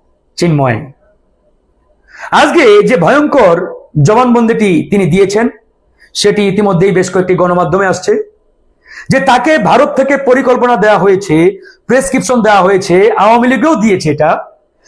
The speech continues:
যে তারা যদি তাদের ব্যানারে আন্দোলন করে হাসিনাকে বাংলাদেশে ফিরিয়ে আনতে পারে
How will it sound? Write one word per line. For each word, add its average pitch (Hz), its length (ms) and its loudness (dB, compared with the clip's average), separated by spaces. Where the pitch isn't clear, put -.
যে 214 220 0
তারা 233 260 2
যদি 208 460 -2
তাদের 247 360 2
ব্যানারে 226 360 2
আন্দোলন 220 400 0
করে 156 380 -4
হাসিনাকে 240 520 2
বাংলাদেশে 220 580 2
ফিরিয়ে 285 340 0
আনতে 208 220 0
পারে 160 220 0